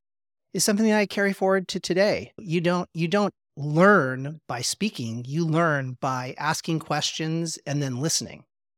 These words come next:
If you want to start there, <laughs> we can do that. But, but I would say that from an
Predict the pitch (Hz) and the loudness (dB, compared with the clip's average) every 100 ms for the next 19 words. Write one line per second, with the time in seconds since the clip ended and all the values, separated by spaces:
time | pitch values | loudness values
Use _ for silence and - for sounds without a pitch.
0 | _ _ _ _ 139 151 160 185 185 160 | _ _ _ _ -4 2 4 4 2 2
1 | - 170 160 175 202 190 - 220 - - | 6 4 6 4 4 4 4 4 4 -2
2 | - - 175 190 208 170 180 175 180 202 | -20 0 2 4 4 6 6 8 6 4
3 | - 185 180 208 208 202 - 202 196 190 | 0 -2 0 2 2 2 0 0 2 2
4 | 185 - - 180 175 | 2 -2 2 4 4